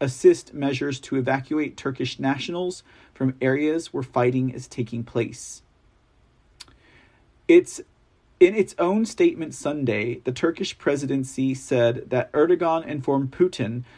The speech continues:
of Turkey's continued readiness to contribute to a peaceful resolution of the Ukraine crisis. Erdogan urged for an urgent general ceasefire to be implemented, saying this would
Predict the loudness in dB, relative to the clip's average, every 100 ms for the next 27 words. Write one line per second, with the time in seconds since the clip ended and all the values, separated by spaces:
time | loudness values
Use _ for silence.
0 | -16 -2 -2 0 -2 -4 -6 -8 -6 -6
1 | -2 0 0 -2 -6 -6 -8 -4 -4 -2
2 | -4 -6 -6 -6 -4 -6 -6 -10 -2 0
3 | 0 0 0 0 -2 -2 -2 -2 -4 -4
4 | 0 0 0 -2 -4 -2 -4 -4 -4 -12
5 | -14 -18 _ -20 -20 _ _ 2 4 6
6 | 4 0 -2 2 4 4 -2 -10 -2 -2
7 | 0 -4 2 2 2 -4 -6 -6 -4 -2
8 | 0 -2 -4 -8 -8 -4 0 2 2 0
9 | -4 -4 -4 -4 -2 -2 -2 -2 -2 -4
10 | -12 _ _ -10 -2 0 0 2 2 0
11 | 2 2